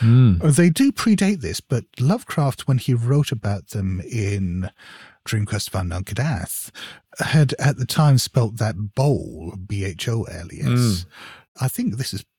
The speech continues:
Speaker 2: maybe the first reference to dolls with a D, but they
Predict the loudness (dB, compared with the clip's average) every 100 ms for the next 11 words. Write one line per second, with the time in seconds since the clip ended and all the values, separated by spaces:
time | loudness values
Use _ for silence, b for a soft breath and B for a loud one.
0 | -6 -2 0 0 -2 -8 -6 -6 -6 -6
1 | -6 -2 -4 -4 -6 -6 -6 -4 -2 -2
2 | -4 -6 -8 -8 -8 -6 -6 -4 -6 B
3 | B B B -2 2 2 0 -4 -8 -2
4 | -2 2 2 2 0 0 -2